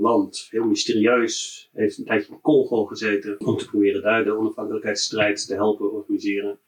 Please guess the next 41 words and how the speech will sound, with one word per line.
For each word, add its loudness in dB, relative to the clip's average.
En 0
uiteindelijk 4
is 0
hij -2
omgekomen 2
in 4
Bolivia. 2
En 2
dat 4
was, 2
toen 6
was 2
dat 0
wel 0
wereldnieuws 4
en 0
werd 0
gevolgd 0
ook 0
dat 0
hij 2
daar -2
zat. -2
Op -6
een -10
gegeven 0
moment 0
wa-, -2
wa-, -8
was -8
dat -4
duidelijk 0
en -2
dat -4
daar -6
de -2
guerrilla-strijd -4
georganiseerd 2
werd. -2
En, 4
ehm, -6